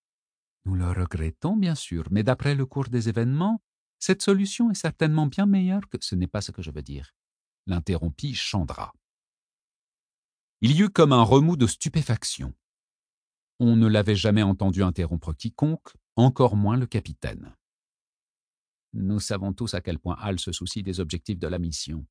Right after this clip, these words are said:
continua-t-il dans le silence qui suivit. Vous me demandez maintenant de lui donner un programme qui peut provoquer sa propre destruction. Il est exact que le plan actuel va mettre Discovery sur une orbite stable.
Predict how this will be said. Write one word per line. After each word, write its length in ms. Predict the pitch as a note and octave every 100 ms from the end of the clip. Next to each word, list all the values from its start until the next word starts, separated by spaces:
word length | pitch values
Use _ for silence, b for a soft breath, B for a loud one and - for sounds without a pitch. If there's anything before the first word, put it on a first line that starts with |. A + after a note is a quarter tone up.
| _ _ _
continua-t-il 720 | G#2 - G2 F#2 D#2 - B2+
dans 140 | G#2
le 100 | E2+
silence 500 | D2+ - G#2 F#2+ A2+
qui 140 | - F2
suivit. 460 | - D2 A#1 G1+ _ _ _ _ _ _ _ _ _ _
Vous 200 | F#2 A2
me 120 | C#3
demandez 380 | C#3 C#3 C#3 C3+
maintenant 420 | C3 B2 - C#3
de 80 | C3
lui 180 | A2+ A2
donner 220 | G2+ G#2+
un 100 | G2
programme 500 | F2 G#2 F#2 A2 D3+
qui 140 | - A#2
peut 120 | A#2
provoquer 400 | - A2+ A2 A#2+
sa 120 | G2+
propre 260 | - F#2+ G2+
destruction. 560 | F#2+ - D#2 - B1+ - _ _ _ _ _ _ _ _ _ _ _ _ _ _ _ _ _
Il 100 | A2
est 120 | C3
exact 440 | E3 D#3 G3 - -
que 80 | -
le 120 | F#2
plan 200 | D#2 F#2+
actuel 380 | E2 - G2+ F2
va 120 | E2
mettre 280 | E2+ E2+ -
Discovery 580 | D#2 F2 - E2 E2 F#2+
sur 200 | - D#2+
une 120 | D#2
orbite 260 | D2+ D2+ -
stable. 480 | - D#2 C2+ C#2